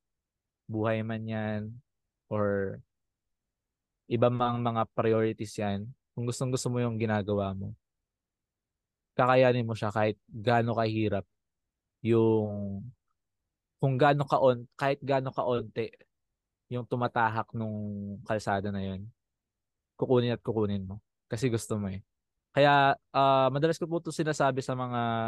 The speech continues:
gigs or sa, pati sa mga kaibigan ko, mataas yung respeto ko po sa mga tao na alam nila yung gusto nila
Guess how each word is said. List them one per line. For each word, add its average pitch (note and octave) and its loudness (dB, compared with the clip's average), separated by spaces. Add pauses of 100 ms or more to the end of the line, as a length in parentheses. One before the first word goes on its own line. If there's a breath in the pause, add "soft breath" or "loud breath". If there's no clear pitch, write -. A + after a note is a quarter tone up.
(260)
gigs A2+ -6
or A2+ -2
sa, - -8
pati B2 -4
sa D3+ -2
mga D#3 -2
kaibigan B2 -4
ko, A2 -8 (340 soft breath)
mataas C#3 2
yung D3+ 2
respeto C#3 2
ko B2 -4
po - 0
sa C3 -4
mga A#2+ -2
tao A2 0
na G#2 -4
alam A#2+ 2
nila A#2+ 2
yung A2+ -4
gusto A2 -6
nila G#2 -2